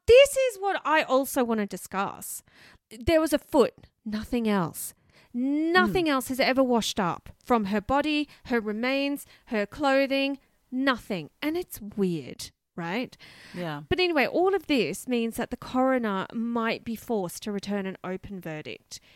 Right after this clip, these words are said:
Speaker 1: into her presumed death. So it's all a bit fuzzy, really. And I also read that the New South Wales Police Department were involved, and this is weird, they were involved in talks about conducting experiments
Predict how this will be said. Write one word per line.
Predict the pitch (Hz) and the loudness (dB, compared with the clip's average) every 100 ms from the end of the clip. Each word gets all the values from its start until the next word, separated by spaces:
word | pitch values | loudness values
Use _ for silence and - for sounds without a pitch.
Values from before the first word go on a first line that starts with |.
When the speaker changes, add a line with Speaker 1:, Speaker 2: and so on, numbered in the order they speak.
| _ _ _ - | _ _ _ -8
Speaker 1:
into | 240 226 226 | -8 -6 -6
her | 196 208 - - | -2 -4 -4 -14
presumed | - 240 202 202 208 196 190 - | -4 -2 -2 -2 -2 -2 -8 -12
death. | 202 156 - - - _ - - - | -10 -10 -12 -20 -20 _ -20 -20 -20
So | - 320 | -4 -2
it's | 339 | 0
all | 392 440 | 2 2
a | |
bit | 480 302 | 2 -2
fuzzy, | - 214 202 208 135 | -6 -8 -6 -6 -10
really. | 139 160 135 143 - - | -10 -10 -10 -12 -10 -6
And | 320 - | -4 0
I | 359 | 0
also | 415 440 427 | 0 -2 -4
read | 320 226 | -4 -4
that | 220 220 | -6 -6
the | 220 | -4
New | 220 233 | -4 -6
South | - 277 - | -6 -8 -6
Wales | 190 180 - - | -4 -4 -8 -12
Police | 214 208 196 | -8 -8 -8
Department | - - 175 - 170 - _ | -14 -16 -16 -14 -16 -18 _
were | 240 269 | 0 2
involved, | 262 214 220 254 233 175 - | 2 0 -2 2 2 0 -4
and | 220 | -6
this | 220 | -6
is | 262 220 | -8 -6
weird, | 170 143 - _ _ | -4 -6 -10 _ _
they | 233 262 | 4 4
were | 294 | 4
involved | 285 220 202 | 2 0 0
in | 208 | -4
talks | 202 208 190 - 220 | -4 -2 -4 -4 -6
about | 208 202 - | -4 -4 -6
conducting | - 226 214 196 - 226 - | -8 -6 -6 -6 -8 -8 -10
experiments | - - - - 208 208 190 156 - - | -16 -16 -14 -6 -2 -2 -2 -6 -14 -16